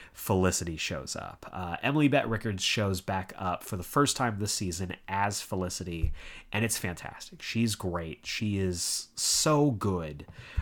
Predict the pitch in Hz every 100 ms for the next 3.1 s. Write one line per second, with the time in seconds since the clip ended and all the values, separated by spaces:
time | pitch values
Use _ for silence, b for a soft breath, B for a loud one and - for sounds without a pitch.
0 | B 92 92 87 85 95 - 131 160 170
1 | 147 139 127 117 98 110 110 95 - 104
2 | 95 90 87 92 92 - 95 90 87 82